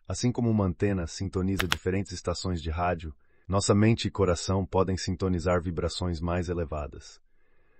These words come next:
Práticas como mindfulness e a meditação podem ajudá-lo a elevar sua energia. Ao focar no presente, você cria um espaço de calma e clareza que aumenta sua força vital.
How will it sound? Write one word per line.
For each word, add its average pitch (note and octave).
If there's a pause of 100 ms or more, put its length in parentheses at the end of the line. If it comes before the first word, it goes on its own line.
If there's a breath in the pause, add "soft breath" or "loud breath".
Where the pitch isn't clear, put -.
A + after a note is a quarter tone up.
(380)
Práticas -
como F#2
mindfulness F2+
e D#2+
a D#2+
meditação F2
podem F2+
ajudá-lo E2+
a E2
elevar E2
sua E2
energia. D2+ (1120)
Ao E2+
focar C3+
no C3
presente, F#2+
você E2+
cria F#2+
um F#2
espaço F#2
de E2
calma F#2+
e -
clareza E2
que -
aumenta F2
sua E2
força E2+
vital. D2